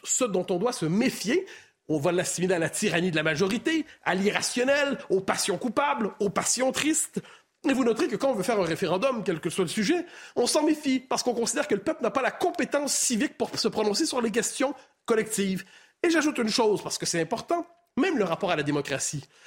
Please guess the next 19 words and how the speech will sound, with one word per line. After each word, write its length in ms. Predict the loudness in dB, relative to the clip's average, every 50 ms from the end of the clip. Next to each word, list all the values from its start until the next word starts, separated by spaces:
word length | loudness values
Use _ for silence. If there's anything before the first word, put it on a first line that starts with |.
| -8 -2 0
La 80 | 0 2
démocratie, 440 | 2 2 0 0 0 -2 0 0
on 100 | 0 0
croyait, 540 | -2 -2 -2 -2 0 0 0 0 2 2 2
nous, 340 | 2 2 2 4 2 2 0 -2 -4
euh, 160 | -4 -4 -4 -2
hommes 220 | 0 0 0 0 -2
primitifs 560 | -2 -2 0 0 0 0 0 -2 -2 -2 -2
et 60 | -2
sans 280 | -2 0 0 0 0 0
évolution 400 | 0 2 0 0 0 0 0 0
mentale, 460 | 2 0 0 0 0 0 0 -2 -4 -6 -10 -10 -4
que 100 | -2 -2
ça 120 | -2 0
concernait 400 | 0 0 0 2 2 0 2 2
la 80 | 2 0
souveraineté 400 | 0 0 0 0 2 2 2 0
du 140 | 0 0 0
peuple. 340 | 0 0 0 -2 -4 -10